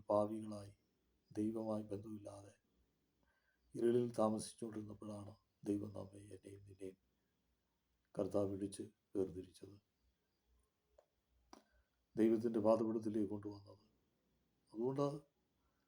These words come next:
നമുക്ക് പ്രശംസിക്കാനൊന്നുമില്ല. കാരണം ക്രിസ്തുവിൽ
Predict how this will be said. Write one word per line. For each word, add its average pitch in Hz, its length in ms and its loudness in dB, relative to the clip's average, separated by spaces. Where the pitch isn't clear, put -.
നമുക്ക് 113 300 2
പ്രശംസിക്കാനൊന്നുമില്ല. 123 1120 2
കാരണം 107 280 -10
ക്രിസ്തുവിൽ 120 480 -4